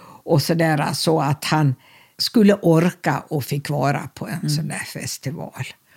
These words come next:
Speaker 1: Och då var vi ju tvungna att vara med två stycken, för att rätt vad det kunde han ju bara falla ihop av att, eh, medicinerna var ju ganska starka då för att han skulle dämpa ångest och smärta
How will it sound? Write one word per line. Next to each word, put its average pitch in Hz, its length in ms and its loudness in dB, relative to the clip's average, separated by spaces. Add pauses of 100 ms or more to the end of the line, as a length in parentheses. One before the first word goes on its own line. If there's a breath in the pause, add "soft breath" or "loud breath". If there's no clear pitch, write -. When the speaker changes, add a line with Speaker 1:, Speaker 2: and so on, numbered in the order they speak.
(120)
Speaker 1:
Och 185 200 4
då 196 180 6
var 180 220 4
vi 180 100 8 (120)
ju 156 120 2
tvungna 160 420 2
att 147 60 2
vara 143 300 2
med 151 300 0
två 139 280 -2
stycken, - 680 -4
för - 200 -6
att 143 220 -4
rätt 147 280 -2
vad 139 120 0
det 143 140 -2
kunde 147 260 0
han 135 100 2
ju 131 60 -4
bara 143 220 -2 (960 loud breath)
falla 160 320 4
ihop 151 460 6
av 156 160 2
att, 147 260 -4
eh, - 640 -18 (140)
medicinerna 160 680 4
var 156 80 2
ju 151 80 2
ganska 147 280 0
starka 151 680 -2
då 104 260 -8
för 156 160 -8
att 151 200 -10
han 117 100 -2
skulle 147 320 -4 (400 loud breath)
dämpa 147 540 2
ångest 123 840 -4
och 135 120 -4
smärta - 720 -8